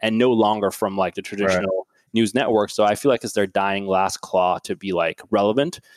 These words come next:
Speaker 1: Um, I actually don't think it means that the media is becoming, like, everything. I think they're just trying to, their last claw to be relevant. So that's how I see it.
Speaker 2: Yeah, yeah, for sure. And, uh, you know, it was kinda interesting too with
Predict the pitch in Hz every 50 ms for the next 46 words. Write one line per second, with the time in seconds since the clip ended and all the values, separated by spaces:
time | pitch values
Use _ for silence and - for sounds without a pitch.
0 | _ _ _ - - 101 104 110 113 120 - 123 110 101 113 113 107 - - 101
1 | 98 104 98 98 101 98 95 - - 98 - 98 98 98 98 101 98 95 90 95
2 | 98 - - 101 90 90 92 90 87 - 113 120 120 113 113 110 98 95 92 92
3 | 98 98 92 - 95 92 92 - - - 98 92 92 90 87 87 85 92 90 87
4 | 87 87 87 - - 92 85 87 87 85 85 85 82 82 82 80 78 - _ _
5 | _ - - 90 87 - 90 90 85 80 - - 52 52 - - _ _ _ _
6 | _ - - - - _ _ _ - 117 113 104 92 - - _ _ _ _ -
7 | 110 113 120 107 95 - 107 95 - - 113 104 101 95 92 90 87 - - _
8 | _ _ _ _ _ _ _ - - 98 90 87 87 87 85 - - _ _ _
9 | _ _ _ _ _ - 123 113 113 110 107 104 101 - - 127 110 104 101 -
10 | - - 110 95 90 - - 127 123 110 98 92 87 98 95 92 - - -